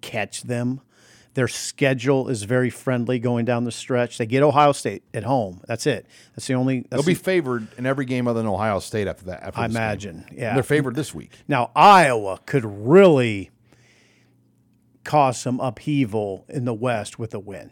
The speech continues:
Speaker 1: They could keep things really open if Iowa's able to win that game. And again, Iowa, really favorable schedule down the stretch. Iowa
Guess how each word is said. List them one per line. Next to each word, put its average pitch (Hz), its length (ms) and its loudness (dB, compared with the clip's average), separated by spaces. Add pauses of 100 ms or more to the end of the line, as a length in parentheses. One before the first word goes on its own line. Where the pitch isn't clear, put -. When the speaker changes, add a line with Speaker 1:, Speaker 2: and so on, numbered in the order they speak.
Speaker 1:
They 139 120 0
could 139 200 -2
keep - 220 -4
things 131 220 0
really 143 420 4
open 117 420 -2 (460)
if 117 140 -6
Iowa's 120 440 0
able 113 220 -6
to 113 80 -6
win 107 240 -8
that 98 180 -10
game. 98 260 -12
And 104 60 -8
again, 120 300 4
Iowa, 113 680 4 (600)
really 143 460 6
favorable 123 480 2
schedule 120 360 -2
down 110 200 -2
the 101 80 -10
stretch. - 440 -10
Iowa 143 680 6